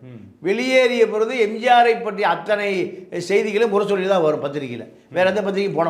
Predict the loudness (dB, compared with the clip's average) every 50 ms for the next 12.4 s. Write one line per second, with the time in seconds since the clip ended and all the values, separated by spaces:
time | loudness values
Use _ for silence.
0 | -2 -4 -6 -8 -10 -14 -18 -20 -20 -20 -20 -20 -20 -20 -20 _ _ _ _ _
1 | _ _ _ -14 -14 -12 -4 0 2 2 2 2 0 -4 -4 0 2 4 4 4
2 | 4 2 2 0 0 -2 -2 -4 -6 -8 -10 -8 -8 -8 -8 -8 -8 -6 -2 0
3 | 0 0 0 0 -4 -6 -8 -8 -10 -12 -14 -16 -20 -20 _ _ _ -12 -10 -8
4 | -4 -4 -2 -2 -4 -6 -8 -12 -20 -20 -16 -12 -8 -6 -6 -6 -4 -2 0 2
5 | 4 4 4 2 2 0 -2 -4 -6 -10 -16 -20 -20 -20 _ _ _ -6 -6 -6
6 | -4 -4 -6 -6 -6 -6 -6 -4 -2 -2 -2 -2 -2 -2 -2 -4 -4 -4 -6 -10
7 | -16 -20 -20 _ -10 -8 -8 -6 -6 -6 -8 -8 -10 -12 -12 -8 -6 -4 -4 -4
8 | -4 -6 -6 -6 -6 -6 -4 -4 -4 -4 -4 -6 -8 -14 -20 -20 -20 -16 -12 -4
9 | 2 4 4 4 4 2 2 0 -2 -2 -2 -2 -2 -2 -4 -4 -8 -14 -18 -20
10 | -20 -20 _ _ _ _ _ _ _ -10 -10 -6 -2 2 2 2 2 2 -2 -2
11 | 0 0 2 2 2 2 0 0 -2 -4 -4 -4 -6 -6 -8 -8 -8 -8 -8 -8
12 | -8 -10 -12 -12 -12 -12 -14 -16